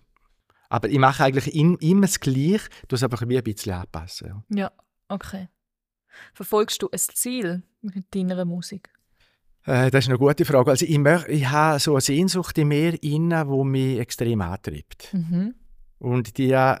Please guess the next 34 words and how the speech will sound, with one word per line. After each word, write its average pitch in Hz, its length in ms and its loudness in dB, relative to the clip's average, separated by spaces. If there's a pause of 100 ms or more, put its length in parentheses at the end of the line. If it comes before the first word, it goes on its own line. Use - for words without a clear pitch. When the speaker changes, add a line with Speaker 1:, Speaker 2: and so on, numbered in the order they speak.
(140)
Speaker 1:
die 135 100 -4
Sehnsucht 143 840 -4 (420)
spüre 131 380 -4
ich, 135 220 -4 (580)
würde 117 140 -2
ich 120 80 0
sagen, 117 440 -2 (300)
vierundzwanzig 135 680 0
Stunden 135 360 -2 (1120)
und 123 340 0
immer. 113 360 0 (260)
Manchmal 143 380 4
Speaker 2:
Okay. - 20 6
Speaker 1:
ist 131 140 2
es 131 100 -2
ein 120 100 4
bisschen 113 40 0
weniger 135 480 2
und 120 80 -4
manchmal 110 480 -2
ist - 260 -10
es 104 160 -8
ein 107 60 -4
bisschen, - 140 -10
ist 104 180 -10
es - 60 -10
ein 101 120 -6
bisschen 95 160 -4
mehr. 90 300 -6 (1200)
Aber 120 220 -4
die 131 100 -2
Sehnsucht 147 520 2
heisst 123 400 2
einfach, - 520 -8